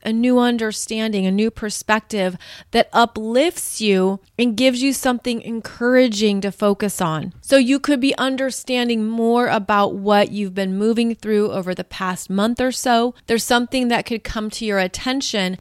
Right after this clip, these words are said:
but I feel like there's also something that you're aware of that no longer works. And now the universe wants you elevate the energy so that you're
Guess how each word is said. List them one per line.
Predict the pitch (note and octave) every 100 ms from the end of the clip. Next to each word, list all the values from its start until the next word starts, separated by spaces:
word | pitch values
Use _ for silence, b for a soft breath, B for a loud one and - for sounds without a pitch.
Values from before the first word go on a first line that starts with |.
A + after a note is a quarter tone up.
| _
but | B3
I | A#3+
feel | A#3 - D4+
like | F4 F4
there's | - B3
also | - A#3 C4 - C4+
something | - A#3+ A#3 A#3+ A3+
that | G#3+
you're | G#3 G3+
aware | G3+ F#3 F#3 F#3+
of | C4 C#4+ -
that | A3+
no | G#3+ G#3+
longer | A3 G#3 G#3 G3+
works. | F3+ G#3 F#4+ - - - -
And | B3
now | B3+ C#4
the | C#4+
universe | C#4 C#4 C4 B3+ B3
wants | A#3 A3+ A#3
you | B3 A3+ G#3+ - _ -
elevate | B3 D4 C#4 C4 B3
the | A#3 -
energy | G3+ G3+ G#3+ G3 F3+ F3 -
so | - - B3 A#3+
that | A#3 A3+
you're | G3+ A3